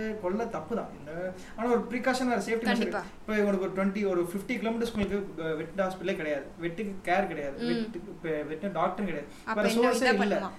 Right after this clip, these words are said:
Speaker 1: அப்ப உங்களுக்கு வந்துட்டு நீங்க கருணை கொலை பண்ண மாதிரி தான்.
Speaker 2: அது கருணை
Speaker 1: So,
Speaker 2: கொலை.
Speaker 1: கண்டிப்பா வந்துட்டு அந்த நாயை வந்து ப்ரிகாஷனா கொல்றது ஹியூமன் லைஃப் சேஃப்.
Speaker 2: அதான் இங்க வந்து இப்ப எப்படி பண்ணாங்கன்னா, அந்த ரேபிஸ் டாக் எடுத்துட்டு போய் ஒரு நாள் ஷெல்டர்ல வச்சாங்க. எல்லா ரேபிஸ் டாக்கும் அப்படிதான், எங்கேயும் கொல்ல மாட்டாங்க. கொண்டு போய் ஷெல்டர்ல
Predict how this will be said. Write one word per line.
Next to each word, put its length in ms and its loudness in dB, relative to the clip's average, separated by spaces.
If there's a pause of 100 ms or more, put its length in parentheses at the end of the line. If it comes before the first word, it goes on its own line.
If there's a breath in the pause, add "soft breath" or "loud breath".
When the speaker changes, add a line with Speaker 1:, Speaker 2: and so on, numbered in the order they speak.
Speaker 1:
அப்ப 180 0
உங்களுக்கு 260 4
வந்துட்டு 480 2
நீங்க 240 4
கருணை 180 4
கொலை 140 4
பண்ண 240 2
மாதிரி 260 2
தான். 140 -4
Speaker 2:
அது 200 4
கருணை 260 4
Speaker 1:
So, 20 0
Speaker 2:
கொலை. 200 4
Speaker 1:
கண்டிப்பா 100 4
வந்துட்டு 420 2
அந்த 120 4
நாயை 240 4
வந்து 160 0
ப்ரிகாஷனா 300 0
கொல்றது 420 0 (400)
ஹியூமன் 200 4
லைஃப் 180 0 (100)
சேஃப். 280 -2 (680 loud breath)
Speaker 2:
அதான் 500 6
இங்க 360 4
வந்து 200 4
இப்ப 160 2
எப்படி 220 2
பண்ணாங்கன்னா, 280 2
அந்த 200 2
ரேபிஸ் 280 2
டாக் 140 2
எடுத்துட்டு 340 -2
போய் 520 2
ஒரு 220 0
நாள் 280 6
ஷெல்டர்ல 400 2
வச்சாங்க. 340 -4
எல்லா 320 4
ரேபிஸ் 260 2
டாக்கும் 240 2
அப்படிதான், 500 0
எங்கேயும் 320 0
கொல்ல 200 4
மாட்டாங்க. 540 -2
கொண்டு 160 0
போய் 180 4
ஷெல்டர்ல 380 4